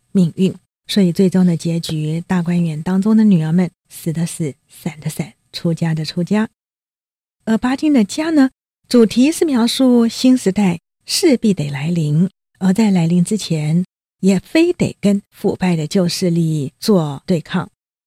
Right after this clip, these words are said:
同样的，在《家》这部作品当中，他也有一个短暂逃遁的桃花源，那个园子叫做松梅园。在年轻一代对自己命运的竭力奋斗当中，他们发现若是真的要走出自己的命运，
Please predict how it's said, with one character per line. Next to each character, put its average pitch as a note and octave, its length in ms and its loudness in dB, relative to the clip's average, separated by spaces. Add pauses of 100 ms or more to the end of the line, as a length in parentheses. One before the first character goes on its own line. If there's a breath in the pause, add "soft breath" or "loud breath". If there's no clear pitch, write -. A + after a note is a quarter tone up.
(180)
同 D4 200 -2
样 F#4+ 200 4
的， C#4+ 160 2
在 C4 160 2
《家》 C4 300 0
这 A#3+ 140 -2
部 G#3+ 80 -4
作 G3 160 0
品 D3+ 240 -6
当 G3+ 180 0
中， A#3+ 260 0 (160)
他 - 140 -4
也 F#3+ 160 2
有 F3 140 -2
一 D#3 160 -8
个 D#3+ 420 -4 (140)
短 E3 280 -2
暂 F#3 280 0
逃 D3+ 240 -10
遁 F#3+ 160 0
的 D#3 100 -4
桃 D3 240 -10
花 A3 180 -4
源， F3 440 0 (260)
那 G3 100 4
个 E3+ 140 0
园 E3 260 0
子 F3 120 -6
叫 E3 200 -4
做 D#3+ 300 -4
松 A3+ 540 0
梅 D3+ 340 -6
园。 D3 380 -6 (560)
在 G#3+ 160 4
年 F#3+ 200 6
轻 A#3 220 4
一 G3+ 80 4
代 F#3+ 480 0 (380)
对 C#4 160 0
自 D4+ 140 -2
己 F3+ 140 2
命 B3 200 4
运 A#3+ 220 6
的 F3+ 220 2
竭 F#3+ 260 0
力 C4+ 200 4
奋 C#4 300 0
斗 A#3 200 0
当 A#3 200 2
中， D#4+ 240 0 (360)
他 G#3+ 100 -2
们 G3+ 180 6
发 G#3 220 0
现 G3 320 4
若 G#3 140 2
是 F3 80 -4
真 C4 200 4
的 C4 100 6
要 A#3 180 4
走 D#3 200 0
出 G3+ 200 -2
自 A3 100 0
己 F3+ 100 -2
的 C#3 80 -2
命 F3 220 2
运， F#3+ 180 2